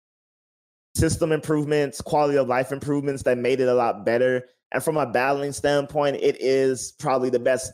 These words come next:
battle experience in Pokemon I've had in a while. So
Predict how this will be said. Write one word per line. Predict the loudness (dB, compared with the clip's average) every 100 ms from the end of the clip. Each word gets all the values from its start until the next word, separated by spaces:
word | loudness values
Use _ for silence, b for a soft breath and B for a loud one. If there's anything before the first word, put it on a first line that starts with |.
| _
battle | -6 -2 2 2
experience | -2 -2 -2 -2 -4
in | -2
Pokemon | -2 0 -4
I've | -2
had | 0 0
in |
a | -2
while. | -4 0 2 2 0 -4 _ _ _ _ _ _ _ _ _ _ _ _ _ -6
So | 0 4 4 2 -4